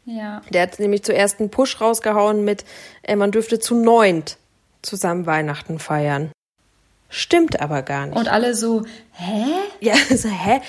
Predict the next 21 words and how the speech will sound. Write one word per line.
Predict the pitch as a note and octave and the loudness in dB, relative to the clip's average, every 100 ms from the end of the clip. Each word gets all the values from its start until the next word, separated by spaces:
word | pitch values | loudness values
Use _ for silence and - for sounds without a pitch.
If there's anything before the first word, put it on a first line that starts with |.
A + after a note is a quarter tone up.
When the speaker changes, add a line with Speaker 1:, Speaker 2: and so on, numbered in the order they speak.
| - - | -18 -10
Speaker 2:
Warum | F#3 F3 G#3+ | -10 -4 -2
denn | G#3 F#3 | -2 -2
neun? | F3 F#3+ C#4+ D4 | -2 0 0 -2
Wie | A3 | -6
kommen | A3 A3 | -4 -4
die | G#3 | -4
denn | G3+ G3+ | -4 -2
darauf?“ | G#3+ B3+ A3+ A3+ - - | 0 0 -2 -6 -16 -4
Aber | - G#3+ | 2 4
es | A3+ - | 2 0
ist | C#4+ D#4 - | 0 0 2
auch | C4 | 0
sehr | B3+ B3+ C4 | 2 0 0
verwirrend. | C4 B3+ G#3+ D4 B3 D#3+ - - - - | 0 -2 0 2 2 0 -8 -16 -16 -8
Speaker 1:
Ja. | A3 | -4
Speaker 2:
Also | G#3 | -2
ich, | A3 - | -4 -8
ich | A3 | -8
würde | A3+ C4 C4 | -4 -2 0
gerne | A#3+ B3+ | 2 2
mal | B3 A#3 B3 | 2 4 4